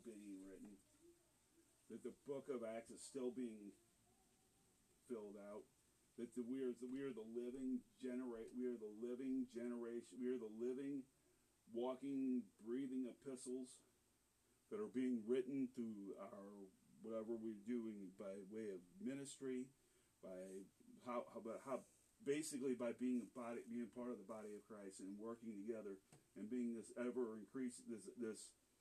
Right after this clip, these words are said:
mighty moving force that comes to inhabit the earth and take it over for the glory of God. Amen. Amen. All right, open with me,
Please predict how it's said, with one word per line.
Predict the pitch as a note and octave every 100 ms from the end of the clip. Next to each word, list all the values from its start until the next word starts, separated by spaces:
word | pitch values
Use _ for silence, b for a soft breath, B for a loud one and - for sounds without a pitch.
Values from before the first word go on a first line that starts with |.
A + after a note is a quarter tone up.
| b b b b
mighty | G#2+ B2 C3
moving | B2+ C3+ C3 C3
force | A2+ C3+ C#3 B2+ -
that | G#2 - B2+
comes | B2+ A#2
to | - G2+ G2 - _ - - - _ F2+
inhabit | G2 A#2 B2 B2+ A#2 -
the | A2 A2+
earth | G#2+ G2 - _ _ _
and | G#2+ G2
take | - C3+ B2+
it | B2
over | B2 A#2 G2+
for | G#2
the | F#2+ -
glory | F#2+ F#2+ F2
of | F2+
God. | - - - - -
Amen. | A#2+ A#2+ D3+ D3 - - - - - _ _ _ - - - _ _ _ - _ _ _ _ - A#2+
Amen. | A#2 B2+ B2+ - b b b -
All | C3
right, | C3 B2+ C3+
open | D3+ B2+
with | A2+ A#2
me, | B2+ B2